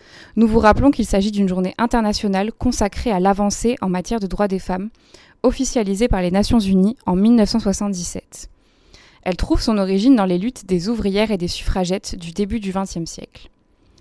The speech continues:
Partout à travers le monde s'organisent des manifestations et grèves féministes, l'occasion pour toutes de faire un bilan des nouvelles avancées, mais surtout de faire valoir nos revendications. Aujourd'hui,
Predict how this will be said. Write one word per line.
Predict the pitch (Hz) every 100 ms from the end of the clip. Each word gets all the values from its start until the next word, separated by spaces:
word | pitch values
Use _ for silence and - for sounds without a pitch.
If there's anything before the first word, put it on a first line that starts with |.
| - - - _ _ -
Partout | 247 -
à | 339
travers | - 226 208 202
le | 185
monde | 185 240
s'organisent | 247 196 185 202 214
des | 180
manifestations | 185 226 240 226 - 202 - 240
et | 196
grèves | 185 220
féministes, | - 196 165 - - - - _ _ -
l'occasion | 190 208 190 233
pour | - -
toutes | - 311 - - -
de | 180 190
faire | 233 226
un | 180
bilan | 170 214 233
des | 208
nouvelles | 185 190 185
avancées, | 180 170 170 - 185 - _ -
mais | 220
surtout | 220 220 - 220 - -
de | 180
faire | 180 220
valoir | 202 185 202
nos | 208
revendications. | 180 185 185 180 - 165 - - _ _ _ _ - - - - _
Aujourd'hui, | 214 220 214 185 175